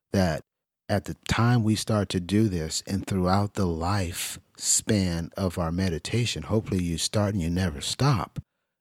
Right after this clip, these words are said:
And if so, these benefits are yours because of the discipline and the time you put into this craft. Now, what are the enhancers?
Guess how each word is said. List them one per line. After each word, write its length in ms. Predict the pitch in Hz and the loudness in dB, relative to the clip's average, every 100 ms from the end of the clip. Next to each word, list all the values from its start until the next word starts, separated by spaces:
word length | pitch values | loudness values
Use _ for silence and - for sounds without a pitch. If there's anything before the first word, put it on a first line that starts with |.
| - | -2
And 140 | 98 | 0
if 140 | 85 - | 0 -2
so, 320 | - 143 147 | 2 4 4
these 240 | 82 85 | 2 -2
benefits 640 | 73 104 139 113 95 85 87 | 0 2 4 2 -2 -2 -2
are 120 | 76 | -2
yours 720 | 80 101 156 104 85 92 - - | 0 4 6 6 4 0 -4 -4
because 440 | 95 - 98 92 | -4 0 0 0
of 80 | 82 | -2
the 100 | 78 | -4
discipline 680 | 76 104 - 98 - 95 92 | -2 0 0 -2 0 2 2
and 120 | 90 | 2
the 60 | 82 | -2
time 480 | - 107 127 104 | -4 0 2 2
you 100 | 85 | 0
put 220 | 87 98 85 | 0 0 0
into 300 | 85 - 80 | -2 -4 -6
this 200 | 73 - | -6 -8
craft. 640 | - 117 143 - - - _ _ _ _ 104 | -2 0 0 -4 -10 -18 _ _ _ _ 0
Now, 380 | 107 85 76 - _ _ | 2 2 -4 -12 _ _
what 180 | 107 107 | 2 4
are 80 | 104 | 6
the 180 | 104 | 4
enhancers? 1000 | 98 87 117 131 135 - 69 78 - - | 2 2 2 2 0 -4 -6 -6 -6 -8